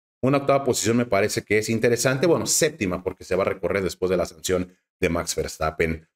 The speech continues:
Vámonos. Y, por cierto, Leclerc, que quedó en la segunda posición, el piloto monegasco. Muy buena quali por parte de Leclerc. La verdad, eh, me parece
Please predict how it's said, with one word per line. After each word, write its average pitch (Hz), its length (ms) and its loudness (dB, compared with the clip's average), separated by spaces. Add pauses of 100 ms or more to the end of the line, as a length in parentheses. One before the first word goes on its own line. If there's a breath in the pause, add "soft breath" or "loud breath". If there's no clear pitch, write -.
(180)
Vámonos. 190 480 2
Y, 208 60 2
por 202 180 2
cierto, 185 280 2
Leclerc, 190 520 2
que - 140 -4
quedó 113 160 2
en 180 60 2
la 196 80 2
segunda 190 420 0
posición, 170 500 2
el 156 120 0
piloto 160 280 0
monegasco. 139 920 0 (240)
Muy 202 340 4
buena 127 380 0
quali 113 300 2
por 98 200 0
parte 101 300 0
de 90 80 4
Leclerc. 107 500 2
La 104 120 2
verdad, 117 500 2
eh, 104 160 2
me 101 160 2
parece 120 880 0